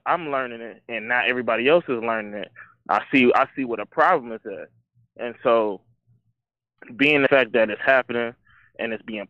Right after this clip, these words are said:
pushed heavily, people don't want that truth, especially those who benefit from it. And my, me, my question is, by me being in a younger generation, what advice can you give us for those who taking in this game,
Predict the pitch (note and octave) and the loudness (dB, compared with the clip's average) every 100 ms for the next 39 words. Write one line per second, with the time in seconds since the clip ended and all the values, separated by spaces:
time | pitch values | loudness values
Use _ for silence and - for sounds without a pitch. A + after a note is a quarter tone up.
0 | - D3 - - C#3 A2 G#2 G#2 _ _ | 0 2 2 0 0 0 -14 -18 _ _
1 | _ - F3 C#3+ C3 C3 B2 A#2 A2+ - | _ -12 -8 -4 -4 -4 -6 -6 -6 -6
2 | D3 G#2+ - C#3+ C#3 B2 A#2 A2+ _ _ | -8 -10 0 0 2 0 -4 -4 _ _
3 | _ _ _ - A2 A#2 B2 A#2+ E3 C3+ | _ _ _ -2 -2 -2 -4 -2 0 0
4 | - - A2 F#2+ F#2 G1+ _ _ _ - | -4 -8 -8 -10 -12 -20 _ _ _ 0
5 | A2+ A2+ A2+ G#2+ C3 C3+ A#2 G#2+ - D#3 | 0 4 4 4 2 2 2 2 6 4
6 | D3+ B2 B2 A#2 G#2 A2 A#2+ B2 A2 A#2 | 4 -4 -2 -2 -2 -4 -4 -6 -6 -6
7 | A2+ G#2+ A2+ A2+ G#2+ A2 G#2 G#2+ G#2+ G#2+ | -8 -6 -6 -6 -8 -14 -12 -12 -12 -16
8 | - _ - - - _ - G2+ C3+ D3 | -18 _ -20 -20 -20 _ -4 4 6 6
9 | B2+ A2+ B2 A#2+ A#2 - - A#2+ A#2+ B2+ | 4 4 4 6 4 -2 -8 -4 -4 0
10 | B2+ A#2 - B2+ B2 G#2+ - _ _ _ | 2 2 4 4 4 0 -8 _ _ _
11 | - A#2 A#2+ A#2 - A2 - C#3 C#3 C3 | -6 -2 -2 -2 -6 -4 -2 -2 -2 -6
12 | C3 B2 A#2+ A#2+ A2+ A2 G#2+ | -6 -6 -4 -2 -2 -6 -12